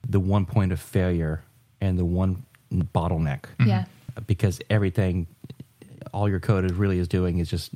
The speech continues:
Speaker 1: massaging stuff to stick it in a database at some point or some, somehow to persist the data. Um, which is why I've been, we'll talk about this a little bit more later, is why I've been looking at Cockroach D B, which is the distributed database. Which
Speaker 2: Oh, that's
Speaker 1: is
Speaker 2: a real thing.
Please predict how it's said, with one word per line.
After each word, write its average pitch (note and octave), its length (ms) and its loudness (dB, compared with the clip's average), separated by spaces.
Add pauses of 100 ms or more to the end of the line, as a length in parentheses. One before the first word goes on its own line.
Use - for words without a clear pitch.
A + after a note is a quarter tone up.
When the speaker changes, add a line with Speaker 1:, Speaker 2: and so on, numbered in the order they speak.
Speaker 1:
massaging F2 560 0
stuff E2 260 -4
to - 80 -16
stick - 240 -4
it - 60 -2
in D#2 100 0
a D2+ 60 -2
database D#2+ 440 -2
at - 60 -20
some D2+ 220 -4
point - 260 -6 (100)
or E2 140 -2
some, E2 260 -2 (120)
somehow G2 340 0
to E2+ 80 -4
persist E2+ 400 -6
the - 80 -10
data. D2+ 320 -8 (800)
Um, E2+ 460 0
which G#2 200 0
is F#2 140 0 (300)
why G2 340 0
I've F2+ 260 0
been, F2+ 300 0 (100)
we'll G#2 120 0
talk - 220 -4
about F2+ 220 -2
this F2 100 -4
a - 100 -6 (180)
little F#2+ 160 0
bit F2 100 0
more F2 160 -2
later, F#2+ 220 0
is E2+ 100 -2
why F#2 100 -2
I've F2+ 60 0
been F#2 80 0
looking F#2 160 0
at D#2+ 140 -4
Cockroach F2+ 460 0
D E2+ 120 -2
B, A2+ 400 0
which G2 180 -2
is C#3 100 -6
the F2+ 120 -4
distributed G2+ 640 -4
database. F2 680 -4
Which - 80 -4
Speaker 2:
Oh, D4+ 80 2
that's C4 200 0
Speaker 1:
is - 40 0
Speaker 2:
a B3 60 0
real A#3 200 2
thing. C4 440 0